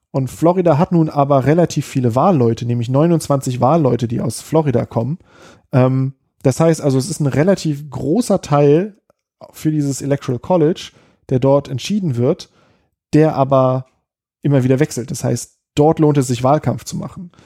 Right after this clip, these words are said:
Die Republikaner müssen in Kalifornien nicht groß Wahlkampf machen, weil sie dort keinen Blumentopf gewinnen. Und die Demokraten müssen nicht groß Wahlkampf machen in Texas. Aber in Florida lohnt es sich für beide, sehr viel Wahlkampf zu machen, um eben diese Swing States für sich zu entscheiden.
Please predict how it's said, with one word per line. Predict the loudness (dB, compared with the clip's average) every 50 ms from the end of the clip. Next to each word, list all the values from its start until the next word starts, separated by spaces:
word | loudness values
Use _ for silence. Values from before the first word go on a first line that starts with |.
| -20 -20 -20 _ _ _ -2
Die | 0 0
Republikaner | 2 2 2 2 2 2 2 2 2 2 2
müssen | 2 2 0 -2 -4
in | -6 -4
Kalifornien | -2 0 0 0 0 2 2 2 2 2 0 -2 -4 -8 _ 0
nicht | 2 2 2 0
groß | -2 -4 -4 -2 -2 0
Wahlkampf | 2 2 2 2 0 0 -2 -2 -2
machen, | -2 -2 -2 -2 -2
weil | -2 -2 -2
sie | -2 0
dort | 2 2 2 2 0 -2 _ -6
keinen | -2 0 0 2 0 0
Blumentopf | 0 0 2 2 2 0 0 -2 -2
gewinnen. | -4 -2 0 0 -2 -2
Und | -2 0
die | 0 2
Demokraten | 2 0 -2 -2 0 0 0 2 0 -2
müssen | -2 -2 -2 -4 -6 -6 -8 -12 -20 -20 -10 -4
nicht | -2 -2 -2
groß | 0 0 -2 0 2
Wahlkampf | 2 0 0 0 -2 -2 -2
machen | -2 -4 -2 -4 -2
in | -2
Texas. | 0 -2 -2 0 -2 -4 -4 -6 -12 -18 -18 -20 -20 -20 -20 _ _ _ _ _ _
Aber | 0 0 2 2
in | 0 -2
Florida | -2 0 2 2 4 4 2 4 4 4
lohnt | 4 4 2 2 2 0
es | 0
sich | -2 -2 -2
für | -2 0
beide, | 2 2 2 4 2 2
sehr | 2 2 0
viel | 0 0 -2 0
Wahlkampf | 2 2 2 2 0 -2 -2 -2 -4
zu | -4 -2
machen, | 0 0 0 -2 -2
um | -2 -2 -2 0
eben | 2 2 2 2
diese | 2 0 -2
Swing | -2 -2 0 0 0 0
States | 0 0 0 0 0 -2
für | -4 -2
sich | -2 -2 -4 -6
zu | -8 -10
entscheiden. | -8 -8 -8 -8 -6 -6 -8 -10 -12 -16